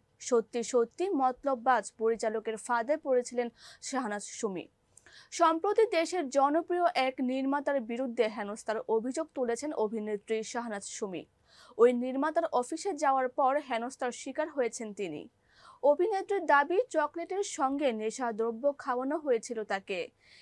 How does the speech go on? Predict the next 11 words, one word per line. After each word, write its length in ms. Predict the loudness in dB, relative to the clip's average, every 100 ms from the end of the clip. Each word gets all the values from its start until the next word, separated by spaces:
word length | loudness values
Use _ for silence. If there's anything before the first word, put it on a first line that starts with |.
| -6
নিজের 320 | -4 0 0
সঙ্গে 460 | -2 -2 -4 -4 -4
ঘটে 420 | -4 -2 0 0
যাওয়া 300 | 2 2 2
বিব্রতকর 760 | 0 -4 -6 -2 -2 -2 -4 -6
পরিস্থিতির 680 | -4 -4 -4 -6 -2 -2
বর্ণনা 520 | -2 -2 -4 -4 -4 -4
দিয়েছেন 520 | -6 -8 -8 -6 -8
সুমি। 420 | -6 -8 -8 -12 -18 _ _ _ _
এক 180 | -2 -2
সাক্ষাৎকারে 800 | -2 -2 -2 -4 -2 2 2 2